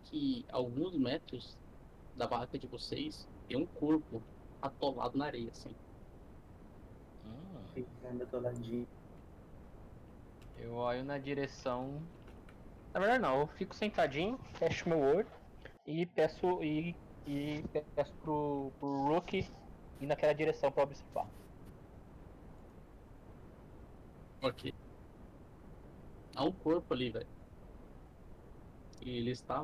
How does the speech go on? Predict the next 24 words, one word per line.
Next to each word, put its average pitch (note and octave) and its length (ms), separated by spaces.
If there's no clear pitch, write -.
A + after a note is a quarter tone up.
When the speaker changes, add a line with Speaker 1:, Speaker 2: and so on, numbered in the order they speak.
Speaker 1:
atolado C3 520
na D#3 100
areia, A#2 320
de C3+ 160
tobas. - 500
Speaker 2:
Tá, G#2+ 120
ele G#2+ 240
vai, A2 180
ele, G#2+ 200
ele A2+ 160
desce B2 440
até C#3 180
lá A#2+ 60
no A#2 120
corpo A2 400
e C3 60
dá C3 140
uma C3 220
bicada A#2+ 560
nele G#2+ 200
pra - 160
ver G#2+ 120
se - 120
tá G2+ 260